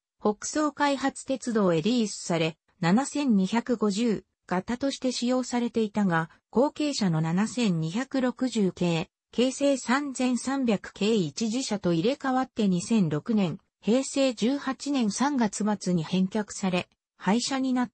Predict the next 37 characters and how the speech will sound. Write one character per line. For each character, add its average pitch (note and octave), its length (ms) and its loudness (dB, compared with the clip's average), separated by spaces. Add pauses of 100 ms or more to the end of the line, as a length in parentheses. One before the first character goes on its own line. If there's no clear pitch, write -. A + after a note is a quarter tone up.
た。 C#3+ 100 -4 (1300)
上 D4 240 2
記 A#3 160 0
の F#3+ 100 2
廃 G3+ 240 0
車 A#3+ 200 -2
や A#3 160 2
リ C#4 180 2
ー D#4 60 -2
ス A3+ 160 0
に G3 120 2
伴 F3+ 400 0
い、 E3 140 -2 (240)
二 F3 140 2
千 D4 280 -2
三 C4 300 -4
年 C#4+ 240 -2 (100)
末 F#3+ 140 -2
に E3+ 140 0
三 G#3+ 280 2
千 G#3 220 2
二 E3+ 140 -2
百 C4 260 -6
系 C4+ 260 2
六 B3+ 260 -2
エ C4+ 100 2
ム D4 100 -2
車 G#3 160 0
の E3 140 0
編 A3+ 260 0
成 D4 220 0
替 G3 260 0
え E3+ 40 0
が C#3+ 200 0
行 - 140 -2
わ F3+ 260 2
れ、 D#3 220 0